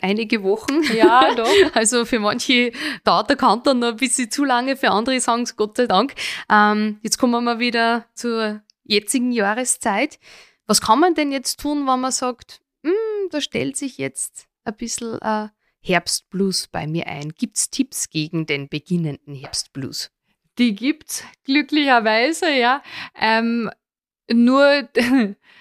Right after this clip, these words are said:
Speaker 2: das Schwierige ist dabei, ähm, man muss tatsächlich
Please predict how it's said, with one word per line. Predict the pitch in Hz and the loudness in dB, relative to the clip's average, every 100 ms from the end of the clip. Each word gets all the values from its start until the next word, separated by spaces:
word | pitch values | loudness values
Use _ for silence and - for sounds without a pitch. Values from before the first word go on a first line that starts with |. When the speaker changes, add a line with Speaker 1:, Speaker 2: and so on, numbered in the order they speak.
| _ - | _ -2
Speaker 2:
das | 226 220 - | 0 0 -10
Schwierige | - - 220 247 269 302 294 302 294 | -10 -6 -2 0 0 0 0 0 2
ist | 262 277 294 | 0 0 0
dabei, | 262 254 262 254 - | 2 4 4 2 2
ähm, | 202 202 190 | 0 0 0
man | 202 196 | -2 -2
muss | 190 - | -6 -8
tatsächlich | 185 - 196 185 196 - | -10 -6 -6 -6 -10 -12